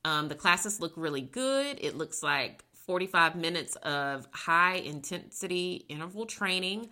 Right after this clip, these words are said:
Um, lots of different stations that you would move through so the workout wouldn't be boring or,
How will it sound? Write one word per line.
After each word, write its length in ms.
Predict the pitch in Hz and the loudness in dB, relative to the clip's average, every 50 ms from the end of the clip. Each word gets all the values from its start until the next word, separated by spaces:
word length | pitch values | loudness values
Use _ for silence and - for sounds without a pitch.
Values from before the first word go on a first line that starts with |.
| - - - - _ _ 156 | -16 -20 -20 -20 _ _ -2
Um, 420 | 160 151 139 139 139 135 135 127 - | 0 2 2 2 0 0 -2 -6 -6
lots 480 | - 151 147 151 165 185 175 - - - | -6 -4 2 6 8 8 8 6 0 -4
of 140 | 185 170 160 | -4 -4 -2
different 320 | - 185 190 - - - | -2 -4 -2 -2 -6 -6
stations 580 | - - - 175 180 196 - - 190 180 185 - | -6 0 2 2 2 2 0 -2 -4 -4 -4 -4
that 200 | - 175 170 - | -6 -6 -4 -2
you 80 | 196 180 | 0 0
would 100 | 175 170 | 0 0
move 280 | 175 170 170 170 170 165 | 0 -2 -2 -2 -4 -4
through 320 | - - 165 165 165 165 | -6 -4 -2 -2 0 -2
so 140 | 165 - 160 | -2 -2 -2
the 100 | 143 143 | -2 -2
workout 500 | 139 156 165 170 - 185 165 - - 147 | -2 0 -2 0 8 8 8 8 8 4
wouldn't 240 | 170 160 139 170 165 | -2 -4 -4 -4 -4
be 80 | 175 | -4
boring 680 | 156 147 151 156 160 165 165 165 160 160 160 160 156 | -4 -2 -4 -4 -2 0 0 0 2 2 0 0 -2
or, 380 | 147 139 143 143 135 139 143 139 | -4 -4 -4 -2 -4 -4 -6 -8